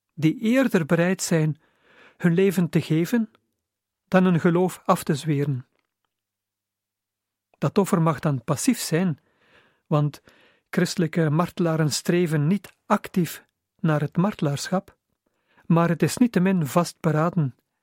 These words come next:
en resoluut. Het is juist in het martelaarschap dat we het beste voorbeeld zien van sterkte die uitgroeit van een louter kardinale deugd,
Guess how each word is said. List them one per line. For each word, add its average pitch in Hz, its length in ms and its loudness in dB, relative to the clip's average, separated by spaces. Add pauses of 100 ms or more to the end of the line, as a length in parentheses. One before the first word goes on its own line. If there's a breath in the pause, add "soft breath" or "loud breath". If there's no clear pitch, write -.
en 156 200 2
resoluut. 160 520 -2 (1700 soft breath)
Het - 200 -4
is - 160 0
juist 226 520 -4 (480)
in 196 140 4
het 175 160 0
martelaarschap 151 920 0 (920)
dat 180 320 0
we 180 340 0 (220)
het 139 240 0
beste 180 360 0
voorbeeld 180 520 0
zien 208 240 0
van 147 160 2
sterkte - 680 -2 (320)
die - 240 -4
uitgroeit 214 600 -2
van 170 180 2
een 151 160 0 (760)
louter 170 720 -2 (240)
kardinale 175 580 2
deugd, 202 520 -2